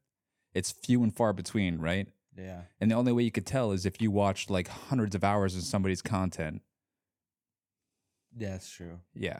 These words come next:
Speaker 2: That's
Speaker 1: I,
Speaker 2: true.
Speaker 1: <laughs> it's, it's just, it is what it is. Like I was talking before about, um,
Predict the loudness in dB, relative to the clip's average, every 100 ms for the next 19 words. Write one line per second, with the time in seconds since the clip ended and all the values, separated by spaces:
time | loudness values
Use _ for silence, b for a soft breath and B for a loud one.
0 | -12 -10 -6 -6 -10 -20 -8 0 0 0
1 | -2 -4 -2 -2 -2 0 -2 -2 -10 -18
2 | b b 0 2 4 2 2 0 -2 -6
3 | -2 0 0 0 0 0 -4 -4 0 0
4 | 2 0 0 -8 b b b b b b
5 | b -2 0 2 2 2 2 0